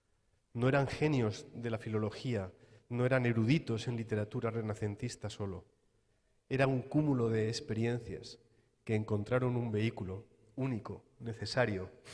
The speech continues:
en esta manera de concebir la epopeya, de concebir la palabra como, como rescate,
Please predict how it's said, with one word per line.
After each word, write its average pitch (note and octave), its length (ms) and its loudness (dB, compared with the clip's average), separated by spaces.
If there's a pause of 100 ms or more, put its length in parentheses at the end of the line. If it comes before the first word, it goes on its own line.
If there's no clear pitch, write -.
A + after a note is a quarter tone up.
(480)
en A2 140 -4
esta A2 180 -6
manera G#2+ 300 0
de G2+ 140 -2
concebir G#2 640 0
la G2+ 120 2
epopeya, F#2+ 500 -2 (640)
de A2 100 -4
concebir G#2 460 -2
la A2+ 120 0
palabra A2 420 2
como, G#2 340 -2 (440)
como G2+ 220 0
rescate, F2+ 600 -4